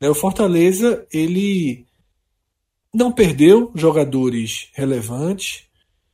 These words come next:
fez uma boa contratação, né?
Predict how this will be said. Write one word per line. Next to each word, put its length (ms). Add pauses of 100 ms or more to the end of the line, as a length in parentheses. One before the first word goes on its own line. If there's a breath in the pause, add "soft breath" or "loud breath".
fez 280
uma 160
boa 320
contratação, 840 (280)
né? 360